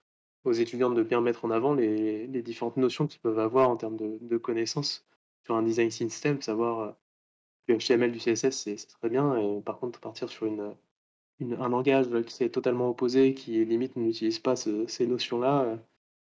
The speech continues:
peut être, euh, peut être intéressant de, de préciser, en tout cas, qu'on, qu'on les connaît ou qu'on,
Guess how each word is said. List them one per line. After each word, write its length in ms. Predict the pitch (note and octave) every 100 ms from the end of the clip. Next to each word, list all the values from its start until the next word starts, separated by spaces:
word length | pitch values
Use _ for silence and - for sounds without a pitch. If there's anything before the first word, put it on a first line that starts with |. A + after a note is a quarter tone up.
| _
peut 80 | A#2+
être, 160 | A2+ A#2+
euh, 380 | A2+ A2 A#2 A#2+
peut 80 | -
être 80 | B2
intéressant 420 | A2+ A2+ A2 B2
de, 240 | A2+ A2
de 100 | A2+
préciser, 540 | A#2 - A#2 - A#2 C3
en 80 | B2
tout 80 | -
cas, 120 | B2
qu'on, 260 | - A2+ B2 _
qu'on 80 | A#2+
les 80 | A#2
connaît 340 | A#2 A#2 B2+
ou 200 | A#2 A2+ _
qu'on, 360 | A#2 A2 A#2